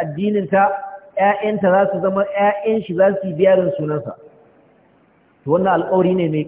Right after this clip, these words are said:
ƙarfi. Shi sa Annabi sallallahu alaihi wasallam yake cewa, "Ina jan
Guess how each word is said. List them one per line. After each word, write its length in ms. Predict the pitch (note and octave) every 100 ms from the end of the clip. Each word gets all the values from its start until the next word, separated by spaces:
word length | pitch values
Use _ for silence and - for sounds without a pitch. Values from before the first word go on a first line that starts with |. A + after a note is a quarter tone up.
| -
ƙarfi. 460 | G#3+ G#3 G#3 G#3 - - _ _ _ _ _ _ _
Shi 160 | - F#3
sa 120 | G3+
Annabi 200 | F3 F#3 F#3+
sallallahu 220 | F#3+ F3+
alaihi 120 | E3+
wasallam 200 | F#3 F#3+
yake 260 | F#3 F#3 F#3
cewa, 320 | G3 F3+ F#3 F#3 - - - - _ _
"Ina 360 | A3 G#3+ G3 E3+ C#3+ - - - - C3
jan 220 | G#3+ G#3+